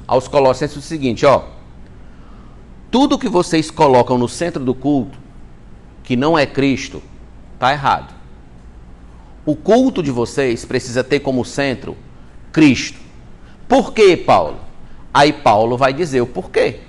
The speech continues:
Aí ele come-, ele já tinha dito, ó, no versículo quinze, porque ele é a imagem do Deus invisível, ou seja, se você quer ver Cristo, ou que quer ver Deus em sua plenitude, diga-se de passagem,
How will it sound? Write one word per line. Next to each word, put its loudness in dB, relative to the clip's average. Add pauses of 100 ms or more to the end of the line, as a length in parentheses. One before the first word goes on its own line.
(560)
Aí 6
ele 6
come-, 4
ele 4
já 6
tinha 2
dito, 4
ó, 6
no 2
versículo 4
quinze, 0 (500)
porque 4
ele 8
é 6
a 6
imagem 4
do 4
Deus 2
invisível, 0
ou 4
seja, 0
se -12
você 0
quer 2
ver 2
Cristo, 0 (760)
ou 6
que -8
quer 4
ver 4
Deus 4 (1300)
em 4
sua 6
plenitude, 2
diga-se -2
de -8
passagem, 4